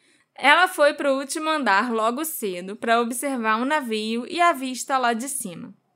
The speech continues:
O barman já havia sido muito amigável com ela nas outras ocasiões, mas nesse dia ele tava agindo meio indiferente. Como o assunto do navio, né, no dia seguinte já era o desaparecimento da Amy,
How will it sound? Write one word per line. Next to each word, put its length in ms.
O 120
barman 680
já 220
havia 300
sido 300
muito 260
amigável 600
com 240
ela 440
nas 280
outras 340
ocasiões, 840
mas 280
nesse 460
dia 500
ele 180
tava 320
agindo 480
meio 440
indiferente. 1080
Como 360
o 40
assunto 420
do 140
navio, 600
né, 420
no 200
dia 180
seguinte 640
já 220
era 300
o 80
desaparecimento 1000
da 160
Amy, 480